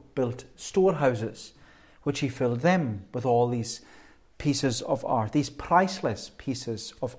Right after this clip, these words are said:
art. And the story is told that one day William Randolph Hearst, he was sitting in his mansion by the fire reading an article about a priceless piece of art. And when he saw it, he wanted it. He desired it.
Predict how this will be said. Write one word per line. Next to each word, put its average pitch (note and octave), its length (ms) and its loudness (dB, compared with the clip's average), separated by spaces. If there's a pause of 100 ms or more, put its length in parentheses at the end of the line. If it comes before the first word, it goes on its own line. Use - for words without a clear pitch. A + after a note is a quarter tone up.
art. G#2 360 -4 (680)
And D3+ 100 2
the D#3 40 6
story C#4+ 300 10
is C4+ 100 6
told D3 220 8
that D3+ 80 2
one F#3 260 6
day C3 220 4
William C#3+ 440 4
Randolph C3 420 2
Hearst, A2+ 340 -4
he C#3 80 -6
was B2 120 -4
sitting F#3 500 0 (280)
in E3 80 0
his F3+ 140 0
mansion C#3+ 500 0
by B2 160 2
the D#3+ 100 4
fire C3+ 460 0
reading D3+ 380 2
an D3+ 100 2
article B2+ 640 0 (320)
about C#3+ 260 6
a C#3+ 80 4
priceless C#3+ 680 2
piece - 500 -6 (100)
of A#2+ 140 -8 (100)
art. A2+ 360 0 (1000)
And D3 100 0
when G#3 100 8
he B3 60 8
saw E3 320 8
it, F#3+ 120 4
he - 220 0
wanted D#3+ 420 4
it. - 260 -6 (360)
He D3 100 -2
desired D#3 540 6
it. - 280 -6